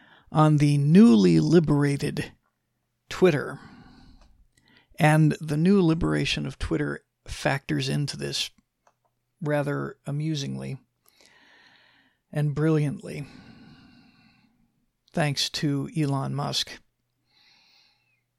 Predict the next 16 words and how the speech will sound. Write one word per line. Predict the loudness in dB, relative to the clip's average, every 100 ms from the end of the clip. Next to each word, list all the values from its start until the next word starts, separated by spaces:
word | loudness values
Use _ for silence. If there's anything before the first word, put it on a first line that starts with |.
| _ _ _ _ _ _ _
While | -2 0 0 0 -2 -6 -10
the | -4 0
liberals | 0 2 2 2 0 -2 -8 _ _ -4
on | 0 2
Twitter | 2 4 4 4 -2 -8 _ _ _ _ _ -4
were | 2 2 0
going | 2 4 4 2 0
through | 0 2
their | 0
dog | -2 0 2 2 2 0
whistling, | 0 0 0 -2 -2 -4 -6
talking | -2 -2 -2 -4
about | -2 -2 -2
how | -2 -2
they | 0 0
demanded | 2 2 4 4 4 2 -2 -4